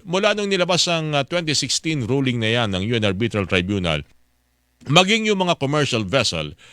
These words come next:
at ilang mga sasak-, ah, barkong pandigma ng ibang mga bansa na dumadaan dyan sa international lane na yan,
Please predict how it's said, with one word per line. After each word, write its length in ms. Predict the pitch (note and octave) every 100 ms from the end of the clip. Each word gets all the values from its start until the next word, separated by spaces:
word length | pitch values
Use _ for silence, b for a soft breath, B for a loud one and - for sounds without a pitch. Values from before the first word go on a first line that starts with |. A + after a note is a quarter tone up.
| b
at 160 | D3 D3
ilang 400 | D3 E3 F#3+ F#3
mga 400 | E3 D#3+ D3+ C3
sasak-, 480 | A#2+ A#2+ C3 - C3
ah, 320 | B2+ B2 A#2+
barkong 560 | G#2+ G#2 A#2 C3 F3 D#3
pandigma 560 | C3+ A#2+ A2+ A2+ C3
ng 80 | A#2+
ibang 240 | A2 A2+
mga 240 | A2 G#2 F2+
bansa 320 | F#2+ F#2 G#2+
na 80 | G2
dumadaan 560 | G#2 A#2+ A#2+ A#2 A2+
dyan 320 | B2 C3 G2 F#2
sa 240 | G2 G#2+
international 720 | G#2 G#2+ G#2+ A2+ A2 A2 G#2+
lane 240 | G2+ G#2 G2
na 80 |
yan, 180 | F#2 E2